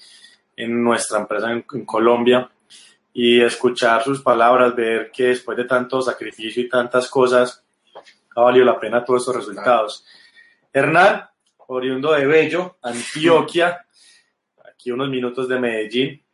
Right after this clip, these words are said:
para los que no saben. Hernán es una persona que se ha desempeñado, eh, como independiente, siempre se la ha rebuscado, ha sido un pelado tra-, trabajador que posiblemente nunca encontró antes de ganarse una verdadera oportunidad.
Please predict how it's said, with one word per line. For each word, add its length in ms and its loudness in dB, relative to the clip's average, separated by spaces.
para 100 -12
los 140 -14
que 80 -20
no 120 -14
saben. 400 -6
Hernán 380 0
es 80 0
una 200 0
persona 380 0
que 240 0
se 140 -4
ha 60 4
desempeñado, 800 2
eh, 220 -2
como 180 -2
independiente, 840 0
siempre 320 -2
se 100 2
la 120 6
ha 20 2
rebuscado, 600 2
ha 20 0
sido 140 0
un 60 -8
pelado 340 4
tra-, 360 -2
trabajador 640 0
que 140 -8
posiblemente 580 -6
nunca 240 -6
encontró 560 -8
antes 260 0
de 80 2
ganarse 300 0
una 180 2
verdadera 320 6
oportunidad. 800 0